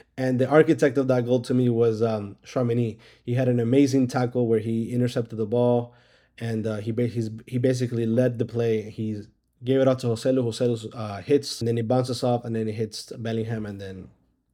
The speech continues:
even though the assist goes to Joselu, which assist and a goal, that's pretty good. I think Tchouaméni was the architect of that play. So Imperial Tchouaméni, Rudiger's the boss, Camavinga, left back performance of a lifetime. Uh, Kroos just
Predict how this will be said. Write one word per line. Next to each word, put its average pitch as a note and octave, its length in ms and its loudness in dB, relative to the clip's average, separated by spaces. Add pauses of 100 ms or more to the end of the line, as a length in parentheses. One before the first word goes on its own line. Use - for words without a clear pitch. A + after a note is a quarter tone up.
(240)
even C3 120 4
though C#3 100 8
the C3 120 6
assist B2+ 420 2
goes A#2+ 160 2
to B2 80 0
Joselu, A2 420 -2
which G2+ 240 -10 (100)
assist B2 300 -6
and A2 80 -4
a G#2 60 -6
goal, G2+ 260 -6
that's G2 160 -12
pretty G#2+ 220 -6
good. G#2 200 -6 (300)
I B2+ 80 -8
think C3 220 4
Tchouaméni B2+ 420 4
was A#2+ 160 4
the A#2+ 80 0
architect A2+ 540 -6
of G2+ 120 -6
that G2+ 200 -8
play. G2 240 -8
So F#2+ 320 -12 (400)
Imperial D#3 400 8
Tchouaméni, C3+ 500 6
Rudiger's C3+ 680 6
the A#2 60 -4
boss, A#2 420 0
Camavinga, A#2+ 840 0 (100)
left B2 240 -4
back A#2+ 180 -2
performance A#2+ 400 -2
of A2 80 -4
a A2 60 -2
lifetime. A2+ 640 -4
Uh, G#2+ 320 -8
Kroos C3 500 4
just A2+ 520 -2